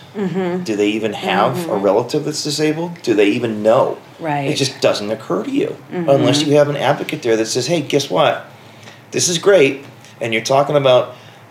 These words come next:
Speaker 2: uh, providing transportation for a survivor to an advocate or to a sane exam. What if that person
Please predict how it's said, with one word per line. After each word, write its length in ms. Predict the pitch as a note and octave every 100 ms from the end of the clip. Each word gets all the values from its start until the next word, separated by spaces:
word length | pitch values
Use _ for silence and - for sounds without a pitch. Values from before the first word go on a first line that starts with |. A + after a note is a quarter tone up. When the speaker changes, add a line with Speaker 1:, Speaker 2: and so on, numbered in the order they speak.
| -
Speaker 2:
uh, 180 | A#2
providing 440 | A2+ A#2+ B2 C3 D3+
transportation 1040 | D3 D3 C#3+ C#3+ - D3 D3 A#2 G#2 G#2+ - - - -
for 460 | - A2+ A2+ A2+ A#2+
a 460 | A#2 A2 G#2+ G2+ - - - -
survivor 760 | - C#3 A#2+ C3 C3+ A#2 A2+ A2 - - -
to 580 | - A#2+ A#2 A2+ A2+ A2 - - -
an 100 | B2
advocate 560 | A#2 B2 B2+ B2+ A#2+ G#2+
or 160 | A2 A2
to 240 | - A2
a 40 | G#2+
sane 280 | - A#2+ A#2+
exam. 380 | A2 G#2 F2+ - - - - - - - - - - - - -
What 160 | A2+
if 140 | C#3 C#3+
that 200 | B2+ -
person 480 | C3+ C3 A2+ A2